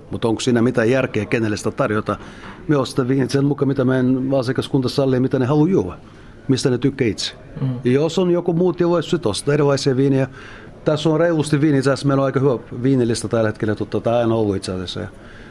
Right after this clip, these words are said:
Speaker 1: varastossa löytyy kaiken näköistä kivaa.
Speaker 2: Mm.
Speaker 1: Et, mut se on, äh, tää on, nää asiat on, on hyvin, pitäisi puhua perspektiivissä, aina asiat muuttuvat ja, äh, ihmiset tottumukset, äh, muuttuvat ja näin poispäin. Et se on, ruoasta ja viinistä on,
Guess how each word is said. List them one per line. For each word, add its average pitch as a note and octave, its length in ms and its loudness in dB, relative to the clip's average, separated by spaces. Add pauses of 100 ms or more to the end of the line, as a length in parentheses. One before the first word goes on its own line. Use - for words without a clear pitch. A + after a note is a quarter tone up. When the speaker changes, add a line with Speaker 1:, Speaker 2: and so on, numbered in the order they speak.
(240)
Speaker 1:
varastossa A#2+ 500 0
löytyy A2 240 0
kaiken G2 280 -2
näköistä F#2+ 340 -4
kivaa. E2+ 240 -8 (300)
Speaker 2:
Mm. B2+ 160 -6
Speaker 1:
Et, - 360 -14 (320)
mut B2+ 140 -4
se E3 80 0
on, F3 140 0
äh, C3+ 520 -2
tää E3 160 4
on, D3+ 240 2 (180)
nää D3+ 220 4
asiat D3 300 2
on, B2+ 220 2
on B2 380 2
hyvin, B2+ 420 2 (440)
pitäisi B2+ 320 -2
puhua C3 180 0
perspektiivissä, A2+ 800 0
aina A2 180 2
asiat A2 240 0
muuttuvat B2 500 0
ja, G2 180 0
äh, D#2 420 -8 (680)
ihmiset A2 400 0
tottumukset, A2+ 640 0
äh, G2+ 280 0 (200)
muuttuvat G#2+ 480 0
ja G#2 80 0
näin G2 160 -4
poispäin. F#2 380 -8 (160)
Et F#2+ 80 -16
se - 120 -6
on, F#2+ 160 -6 (1200)
ruoasta D3 400 0
ja B2+ 80 -2
viinistä C#3 280 0
on, A2+ 120 -2